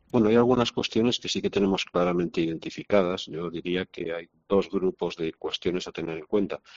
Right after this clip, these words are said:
Por un lado, aquellas que tienen que ver con el manejo práctico de la herramienta. En ese caso, pues, es importante que los alumnos tengan claro que estas herramientas, eh, se pueden equivocar.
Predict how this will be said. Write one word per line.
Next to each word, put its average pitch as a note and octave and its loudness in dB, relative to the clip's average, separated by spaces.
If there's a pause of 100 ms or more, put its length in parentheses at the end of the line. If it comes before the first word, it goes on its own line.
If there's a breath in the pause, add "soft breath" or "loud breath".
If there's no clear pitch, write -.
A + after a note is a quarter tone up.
(120 loud breath)
Por F2 -2
un G#2 4
lado, G#2 4
aquellas G#2+ 0
que F2+ -2
tienen F#2+ -2
que G2 0
ver G#2+ 2
con D#2+ -2
el D#2+ -4
manejo E2 -4
práctico F#2+ -4
de E2+ 0
la E2+ 0
herramienta. A2+ 0 (260)
En D#3 -6
ese F2+ -2
caso, G#2 -4
pues, E2 -8
es E2 -10
importante F2+ -2
que E2 -4
los E2 -6
alumnos F2 -4
tengan F#2+ -2 (120)
claro G#2 2
que - -6
estas - -6
herramientas, F#2 -2
eh, E2 -6
se - -8
pueden F2+ -2
equivocar. - 0